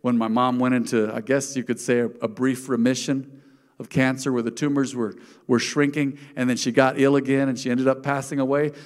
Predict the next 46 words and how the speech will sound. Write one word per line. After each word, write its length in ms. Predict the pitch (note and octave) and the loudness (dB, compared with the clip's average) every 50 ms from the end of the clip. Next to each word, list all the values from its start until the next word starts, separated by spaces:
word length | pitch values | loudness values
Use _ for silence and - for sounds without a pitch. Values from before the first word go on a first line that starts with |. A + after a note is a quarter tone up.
| - - | -14 -6
Man, 360 | - C3+ E3 F3 F3 E3 E3+ | 0 2 2 2 2 2 2
it 100 | E3 D#3+ | 2 2
was 240 | D#3 D#3 D3+ C#3 C#3 | 2 2 2 2 2
one 160 | D#3+ E3 D#3+ | 2 2 2
of 60 | D#3 | 2
the 100 | D3 D3+ | 2 0
hardest 480 | C3+ - E3 D#3 D#3 D3 D3 C#3+ - - | 0 0 -2 -2 -2 -2 -2 -4 -6 -6
things. 560 | - D#3+ C3+ A#2 G#2 G2+ F#2 - - - - - _ _ _ _ _ _ _ _ _ _ _ _ _ _ _ _ _ _ _ - | -6 -4 -4 -4 -6 -10 -14 -16 -18 -20 -20 -20 _ _ _ _ _ _ _ _ _ _ _ _ _ _ _ _ _ _ _ 0
It 80 | F#3+ F3 | 4 4
was 160 | E3+ D#3+ C3+ | 4 4 2
one 160 | D3 D#3 D3+ | 0 0 2
of 60 | D#3 | 2
the 100 | D#3 D3+ | 2 0
hardest 300 | D3+ E3 D#3+ D#3+ D3+ D#3 | 0 0 0 -2 -2 -2
things. 240 | - E3 C#3 B2 B2+ | -2 -2 0 0 0
Ask 200 | C3+ C#3 C#3 - | -2 -4 -4 -8
my 120 | D#3+ C#3 | -10 -10
family. 440 | B2+ - D#3+ D3+ C#3 C3 A#2 G2+ F2+ - _ _ _ _ _ _ _ _ _ _ _ _ - | -10 -10 -10 -10 -8 -10 -10 -12 -16 -18 _ _ _ _ _ _ _ _ _ _ _ _ 2
But 120 | - D3 | 4 6
there's 180 | - E3+ D#3+ C#3 | 8 8 6 6
been 180 | - D#3+ D3 | 4 2 4
that 200 | D3 D#3+ E3 D#3+ | 6 4 4 4
situation 560 | D#3+ E3 D3 C#3 E3 D#3 D#3 D3+ D3 D3 D#3+ C#3+ | 0 -4 -2 0 2 4 4 4 2 0 0 0
and 100 | C#3 D3 | 2 2
others. 280 | D#3 D#3+ E3 D3+ C3 | 2 2 0 0 0
We 80 | B2+ B2 | -2 -2
say, 180 | A#2+ - C3 | 0 -2 -2
"God, 380 | A#2 A#2+ C3+ C3+ C#3+ C#3+ C3+ - - - - - | 0 0 0 0 -2 -2 -6 -8 -14 -20 -10 -2
we 120 | - C#3 C3+ | 2 4 4
know 200 | B2+ C#3 C#3 C#3 | 6 6 6 6
you're 140 | C3+ C3+ B2+ | 4 4 2
gonna 200 | C3 C3+ B2+ A#2+ | 2 2 2 2
get 160 | A#2 C3 B2 | 0 0 0
us 100 | A#2+ A#2+ | -2 -4
through. 180 | - - C3 | -6 -6 -4
You've 180 | C3 A#2+ A#2 - | -4 -4 -4 -4
gotten 260 | - A#2+ G#2+ G#2+ A#2 | -4 -6 -6 -6 -10
us 100 | A2+ - | -12 -12
through 200 | - - A#2 G#2+ | -10 -8 -6 -6
everything 420 | G#2+ G#2+ G#2 A#2 A2 - A#2 A2 A2 | -6 -8 -8 -8 -6 -6 -4 -4 -4
else." 200 | G#2+ G2+ - - | -6 -8 -8 -4
We 140 | A#2 A#2+ | -4 -4
have 300 | A2 A2+ B2+ A#2 A2 - | -4 -4 -6 -10 -12 -14
confidence 580 | - - - C#3+ C#3 C#3 C#3 D#3 C#3 C3 A#2+ - | -16 -10 -6 -6 -6 -4 -2 0 0 0 0 -2
in 100 | B2+ A#2 | -4 -4
him, 480 | A2+ A#2 C#3 D#3 F3 G#3+ B3+ C#4+ C#4 | 0 2 4 4 6 4 4 2 0